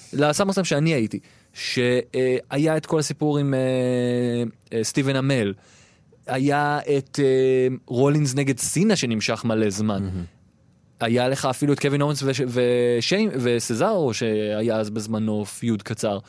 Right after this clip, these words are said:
Speaker 1: זה דברים אבל שקרו, והיו להם קצת יותר באמת משמעות, וגם היה קצת יותר מתח לגבי התוצאות שלהם, ועכשיו שזה פשוט שזארו נגד אמברוז ורולינס, זה כזה... זהו, זה כל מה שנשאר לנו, כאילו, השבוע האחרון הזה כדי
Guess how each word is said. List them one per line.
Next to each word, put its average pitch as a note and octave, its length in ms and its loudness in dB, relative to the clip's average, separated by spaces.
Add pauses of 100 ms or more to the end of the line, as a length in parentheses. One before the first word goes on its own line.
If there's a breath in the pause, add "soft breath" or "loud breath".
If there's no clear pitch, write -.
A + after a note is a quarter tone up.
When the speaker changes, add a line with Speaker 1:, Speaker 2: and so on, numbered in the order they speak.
(960 loud breath)
Speaker 1:
זה C3 120 -2
דברים E3 300 0
אבל F4 80 2
שקרו, C#4 680 0
והיו F3 160 2
להם C4+ 140 0
קצת G#3+ 160 -8
יותר A3+ 200 -4
באמת G3+ 280 -4
משמעות, F3+ 600 2 (460 soft breath)
וגם C#3+ 300 0
היה A3+ 120 2
קצת A#3 100 -2
יותר A3 220 0
מתח G3 320 0
לגבי E3+ 260 2
התוצאות - 520 -2
שלהם, D3 260 0
ועכשיו A#2 280 -2
שזה G#3+ 240 0
פשוט G3+ 300 -4
שזארו E3+ 400 0
נגד F3+ 240 0 (880)
אמברוז E3+ 400 0
ורולינס, F3 360 2
זה B2+ 80 -2 (200)
כזה... B2 240 -4 (1000)
זהו, F3 260 2 (380)
זה C#3 180 0
כל D#3 180 0
מה D3+ 120 0
שנשאר C#3 520 -4
לנו, F3 260 -2
כאילו, A2+ 220 -2
השבוע A#2 440 0
האחרון B2 440 -2
הזה B2 160 -4
כדי A2+ 300 -4